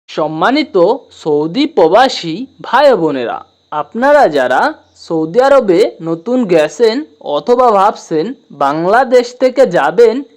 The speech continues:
বিশেষ করে আপনাদের জন্য আমাদের এই সকল ভিডিওগুলো। আপনারা যদি নিয়মিত আমাদের এই সকল ভিডিওগুলো দেখেন, তাহলে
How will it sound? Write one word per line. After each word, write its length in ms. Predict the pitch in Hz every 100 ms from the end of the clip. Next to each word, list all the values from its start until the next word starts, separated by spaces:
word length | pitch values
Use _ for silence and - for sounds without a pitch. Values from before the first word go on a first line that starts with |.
| _
বিশেষ 360 | 160 160 254 269
করে 340 | - 160 143 208 240 _ -
আপনাদের 600 | 247 - 226 269 269 247 151
জন্য 260 | 147 135 135 165 330 - _
আমাদের 460 | 135 143 180 226 254
এই 140 | 247 -
সকল 300 | 151 131 151 226 - _ -
ভিডিওগুলো। 800 | 240 226 254 220 165 151 127 - - _ _ _ -
আপনারা 500 | 160 175 214 285 302
যদি 380 | 180 156 147 156 269 - _
নিয়মিত 580 | 165 180 214 247 285 - - 262 - - _
আমাদের 360 | 165 175 175 180 175
এই 60 | 170
সকল 260 | 170 180 175
ভিডিওগুলো 640 | 165 208 208 285 262 196 202
দেখেন, 480 | 196 208 214 208 202 277 _ _
তাহলে 480 | - 151 175 240 185